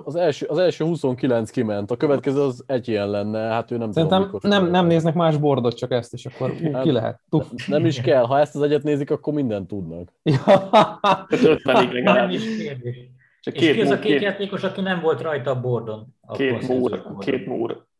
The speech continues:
Speaker 3: Két
Speaker 1: Két
Speaker 3: Moore.
Speaker 1: Moore, ja.
Speaker 4: A két Moore.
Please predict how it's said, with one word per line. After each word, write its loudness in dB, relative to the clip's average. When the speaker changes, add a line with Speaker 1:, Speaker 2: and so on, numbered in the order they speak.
Speaker 3:
Két -8
Speaker 1:
Két -2
Speaker 3:
Moore. -6
Speaker 1:
Moore, -6
ja. -6
Speaker 4:
A -10
két -6
Moore. 0